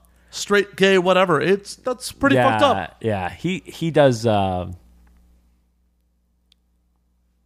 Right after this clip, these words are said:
Speaker 2: he, I think he does a lot of fisting porn, not receiving. He is the, he's like a, he's known for his fist in the porn industry, in the gay porn industry.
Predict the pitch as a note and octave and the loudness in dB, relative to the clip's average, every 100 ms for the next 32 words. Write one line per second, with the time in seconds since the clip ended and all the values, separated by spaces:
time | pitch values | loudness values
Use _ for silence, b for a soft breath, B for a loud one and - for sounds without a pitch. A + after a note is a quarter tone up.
0 | _ _ _ _ _ _ _ _ _ _ | _ _ _ _ _ _ _ _ _ _
1 | _ - C3 C#3 A#3 G3 D#3 B2 A#2+ G#2+ | _ -10 -6 -4 -2 2 2 2 2 2
2 | - C#3 - G#2+ F#2 - E2+ C#2+ F#2 C#3 | 0 -4 -2 -4 -6 -8 -12 -8 -2 0
3 | - D3+ - D#3 C#3 G#2 F2 - F3+ F3 | 0 -6 -2 0 0 -2 -8 -6 0 0
4 | C3 A#2+ - D#3 D#3 C#3+ A2+ - D3+ D3+ | 0 -4 -4 -2 2 2 0 -4 -2 0
5 | C3+ C#3 C#3 B2 G#2+ - - B2+ - - | 4 4 2 0 -4 -4 0 0 0 -6
6 | B2 G#2 F#2 A2+ G#2 F#2+ F#2+ F2+ - E2 | -4 -4 -4 -6 -4 -4 -6 -8 -12 -16
7 | D#2 - _ _ _ - D#3 C#3+ G3+ D#3+ | -16 -20 _ _ _ 0 2 4 2 2
8 | C3 A2 G2 E2+ - - - | 0 0 -2 -6 -12 -16 -16